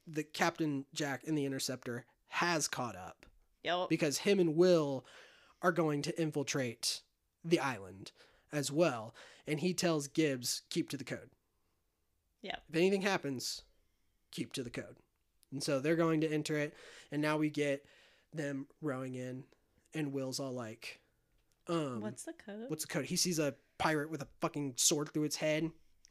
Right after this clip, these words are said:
Speaker 1: on the, on the side of the, the cliff. And he goes,
Speaker 2: No
Speaker 1: "What's
Speaker 2: wonder
Speaker 1: the,
Speaker 2: it's P G thirteen,
Speaker 1: what's,
Speaker 2: right?
Speaker 1: what's the
Speaker 2: <laughs>
Speaker 1: code?" And he's like, "If anything, anybody who falls behind
Speaker 2: Stays
Speaker 1: stays
Speaker 2: behind.
Speaker 1: behind."
Speaker 2: Literally the opposite of a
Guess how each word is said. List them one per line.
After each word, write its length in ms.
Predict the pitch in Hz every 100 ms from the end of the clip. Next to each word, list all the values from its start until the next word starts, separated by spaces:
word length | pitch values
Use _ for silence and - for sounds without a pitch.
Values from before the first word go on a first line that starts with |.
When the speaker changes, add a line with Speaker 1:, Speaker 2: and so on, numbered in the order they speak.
| - -
Speaker 1:
on 180 | 196 202
the, 200 | 180 170
on 120 | 165 170
the 60 |
side 240 | 165 151 156
of 60 |
the, 260 | 160 151 143
the 100 | 175 156
cliff. 280 | - 156 160
And 60 |
he 40 | 170
goes, 200 | 151 -
Speaker 2:
No 60 | 254
Speaker 1:
"What's 80 |
Speaker 2:
wonder 260 | 302 370 349
Speaker 1:
the, 80 | 233
Speaker 2:
it's 120 | 330
P 160 | - 185
G 180 | 185 180
thirteen, 480 | 175 160 - 185 175
Speaker 1:
what's, 340 | 247 359 285
Speaker 2:
right? 200 | 302 285
Speaker 1:
what's 180 | 285 294
the 180 | 330 247
Speaker 2:
<laughs> 40 | -
Speaker 1:
code?" 500 | 170 180 208 269 311 - - - - -
And 520 | 208 214 196 185 185 175
he's 260 | - 180 160
like, 300 | 156 143 - -
"If 140 | 143
anything, 480 | 185 175 175 160 165
anybody 320 | 175 196 175 160
who 200 | 151 139
falls 340 | - 165 185
behind 500 | 208 208 208 220 233 - _ _ _ _
Speaker 2:
Stays 300 | - - 180
Speaker 1:
stays 240 | 185 147
Speaker 2:
behind. 480 | 120 110 110 107 - 220
Speaker 1:
behind." 200 | 190 190
Speaker 2:
Literally 420 | 196 202 190 180
the 140 | 175 170
opposite 440 | - - 190 -
of 120 | -
a 60 | -